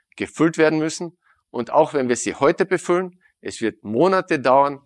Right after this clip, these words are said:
bis Bottom of the Funnel wieder alles funktioniert. Und dieser, äh, ich sag, dieser Mechanismus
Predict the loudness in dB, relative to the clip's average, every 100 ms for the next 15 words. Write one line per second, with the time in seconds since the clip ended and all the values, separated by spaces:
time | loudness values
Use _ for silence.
0 | _ -12 -4 0 0 0 -2 -2 -4 -2
1 | 0 0 -4 -4 -2 0 -2 -4 -6 -12
2 | -10 -4 -2 -2 _ -20 -20 -16 -8 -8
3 | -4 -2 0 2 4 2 _ _ _ _
4 | _ _ -2 2 2 0 -8 -4 -6 -4
5 | -6 -4 -6 -4 0 0 0 -2 -2 -12